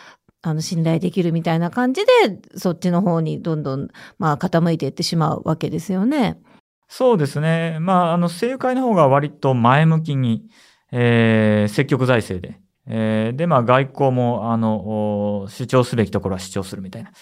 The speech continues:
Speaker 2: で、憲政会民主政党は、あの、より緊縮財政で、えー、外交は、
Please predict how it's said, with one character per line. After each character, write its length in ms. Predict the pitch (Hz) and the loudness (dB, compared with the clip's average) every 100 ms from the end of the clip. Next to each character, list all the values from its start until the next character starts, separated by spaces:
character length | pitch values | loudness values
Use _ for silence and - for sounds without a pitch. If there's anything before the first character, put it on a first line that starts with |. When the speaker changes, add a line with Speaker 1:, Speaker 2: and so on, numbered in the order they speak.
| _ _ _ _ _ - | _ _ _ _ _ -6
Speaker 2:
で、 100 | 156 | 0
憲 100 | 214 | 2
政 200 | 254 247 | 4 6
会 60 | |
民 140 | 226 220 | 6 4
主 60 | |
政 300 | 175 220 214 | 2 0 0
党 300 | 214 208 208 | 0 2 4
は、 380 | 208 240 220 170 | 4 2 2 0
あ 40 | 165 | 2
の、 400 | 151 139 101 90 | 0 0 -4 -8
よ 180 | 139 143 | -4 -2
り 100 | 131 | 0
緊 200 | 131 135 | 2 0
縮 160 | - 113 | 0 0
財 160 | 110 | 0
政 240 | 92 95 92 | 0 -6 -10
で、 180 | 95 - _ _ - | -12 -16 _ _ -10
え 520 | 127 123 120 113 117 | -6 -4 -2 -2 -4
ー、 40 | 117 | -2
外 280 | 131 139 | -2 -2
交 180 | 139 156 | -2 0
は、 280 | 143 131 127 | 4 4 0